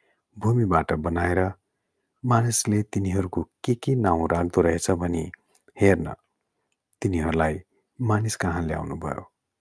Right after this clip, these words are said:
र मानिसले हरेक प्राणीलाई जे जे नाउँ दिए, त्यही त्यही नै त्यसको नाउँ भयो। यसरी मानिसले नै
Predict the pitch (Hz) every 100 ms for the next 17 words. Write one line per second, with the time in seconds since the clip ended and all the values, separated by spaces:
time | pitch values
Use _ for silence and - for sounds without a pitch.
0 | _ _ _ _ _ 123 120 117 117 123
1 | - 131 127 123 - 107 135 127 - 90
2 | 82 82 90 98 - _ _ _ _ 120
3 | 113 117 113 120 117 82 78 78 85 90
4 | 101 - _ _ _ _ _ _ _ _
5 | 135 135 - 127 117 78 - _ _ _
6 | - 95 - 87 80 78 80 - 78 -
7 | _ _ _ _ _ _ _ _ _ 139
8 | 120 139 135 123 90 82 87 - 104 101
9 | 110 113